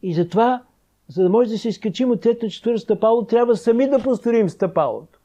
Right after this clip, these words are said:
А ако можем да построим четвъртото стъпало, след това трябва да строим петото. Следователно, не още следователно, но защо е толкова трудно?“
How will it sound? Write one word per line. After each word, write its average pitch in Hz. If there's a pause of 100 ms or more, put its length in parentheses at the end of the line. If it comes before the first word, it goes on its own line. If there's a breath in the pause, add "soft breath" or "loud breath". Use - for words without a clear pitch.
(460 soft breath)
А 196
ако 190
можем 233
да 247
построим 233
четвъртото 226
стъпало, 226 (300 loud breath)
след 220
това 226
трябва 233
да 220
строим 226
петото. 240 (460)
Следователно, 170 (840)
не 123
още 160
следователно, 123 (300)
но 139
защо 139
е 262
толкова 277
трудно?“ 160